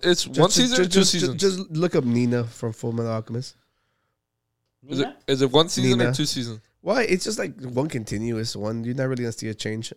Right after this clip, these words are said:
Speaker 2: That thing right
Speaker 1: Oh,
Speaker 2: there.
Speaker 1: no.
Speaker 2: Yeah. So, uh, the dad's not trying to lose his, his state certification of an alchemist.
Speaker 3: Mm-hmm.
Speaker 2: So he has to prove that he can create a chimera. So he merges his daughter to, to the dog.
Speaker 3: The dog.
Speaker 2: Yeah, and it's very, very
Speaker 1: Oh.
Speaker 2: sad.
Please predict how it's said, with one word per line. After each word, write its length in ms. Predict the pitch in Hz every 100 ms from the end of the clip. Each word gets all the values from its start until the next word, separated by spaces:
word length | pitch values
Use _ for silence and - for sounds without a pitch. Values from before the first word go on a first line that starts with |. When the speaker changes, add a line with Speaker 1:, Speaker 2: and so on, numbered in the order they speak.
| -
Speaker 2:
That 240 | 104 120
thing 140 | 110 104
right 160 | 104
Speaker 1:
Oh, 40 | 104
Speaker 2:
there. 180 | 104 104
Speaker 1:
no. 880 | 104 101 101 101 101 107 107 110 110 _ -
Speaker 2:
Yeah. 300 | 101 95 120 _ _ _
So, 400 | 143 139 135 131 _ _
uh, 100 | 120 123
the 100 | 117
dad's 360 | 117 120 120
not 200 | 127 123
trying 180 | - 123
to 80 | 123
lose 260 | 117 120 -
his, 220 | 117 113
his 240 | 117 107
state 580 | - - - 117 120 -
certification 800 | - 120 117 120 120 120 - 120
of 80 | 113
an 80 |
alchemist. 500 | 113 120 127 139 - _ 113
Speaker 3:
Mm-hmm. 180 | 110 107 -
Speaker 2:
So 160 | - 131
he 80 | 127
has 140 | 120
to 100 | 120
prove 340 | - 123 117 110
that 80 |
he 100 | 110
can 400 | 107 113 104 98 -
create 300 | - 113 110
a 60 | 107
chimera. 500 | - 110 104 107 113 - _ _ _ _ _
So 180 | 120
he 120 | 117 113
merges 400 | 110 107 107 107
his 160 | 104
daughter 360 | 110 104 104 104
to, 420 | - 104 104 101
to 200 | - 110
the 120 | 101
dog. 340 | 101 107 104 107
Speaker 3:
The 140 | 110
dog. 300 | 104 98 98 - _
Speaker 2:
Yeah, 240 | 113 107 101
and 160 | 104
it's 120 | 120 117
very, 320 | 117 113 113
very 260 | 110 107
Speaker 1:
Oh. 40 | 107
Speaker 2:
sad. 500 | - 107 104 104